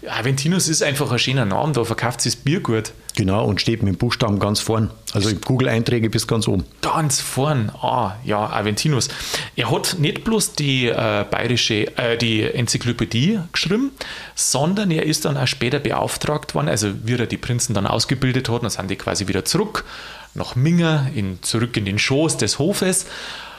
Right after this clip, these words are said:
Speaker 1: Und weil die den so gut kennt und geschätzt haben, hat er dann weitere Aufträge gekriegt.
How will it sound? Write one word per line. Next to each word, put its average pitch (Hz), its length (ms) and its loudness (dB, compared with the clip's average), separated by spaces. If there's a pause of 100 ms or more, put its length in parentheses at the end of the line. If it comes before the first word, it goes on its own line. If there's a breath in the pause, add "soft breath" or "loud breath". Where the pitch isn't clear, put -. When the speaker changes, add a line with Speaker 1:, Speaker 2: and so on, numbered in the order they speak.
(380 loud breath)
Speaker 1:
Und 143 500 2
weil 123 160 2
die 139 120 2
den 143 140 2
so 123 120 2
gut 120 240 0
kennt 151 280 2
und 123 240 0
geschätzt - 440 -2
haben, 147 200 0
hat 127 100 0
er 131 60 2
dann 113 140 0
weitere 110 360 0
Aufträge 104 520 0
gekriegt. - 360 -2